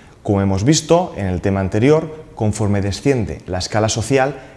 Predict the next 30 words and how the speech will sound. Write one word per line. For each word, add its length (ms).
empeora 360
la 140
salud 380
y 120
empeora 560
la 80
esperanza 420
de 120
vida. 320
Así 260
que 120
a 40
la 40
hora 140
de 60
ofrecer 560
una 180
atención 360
personalizada 840
y 60
dar 160
al 100
paciente 440
respuestas 520
adecuadas, 580
un 180
médico 720
debe 240
prestar 300
atención 600